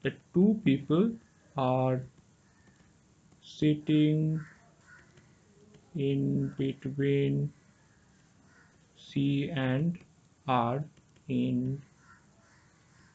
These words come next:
clockwise direction. Okay, so we have solved all the questions based on the sitting arrangement,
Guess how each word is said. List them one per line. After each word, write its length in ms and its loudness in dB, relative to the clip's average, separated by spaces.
clockwise 920 -2
direction. 560 -6
Okay, 280 0
so 100 -2
we 120 0
have 160 0
solved 400 2
all 160 -2
the 80 0
questions 720 -2
based 260 0
on 140 -2
the 140 -4
sitting 340 -6
arrangement, 540 0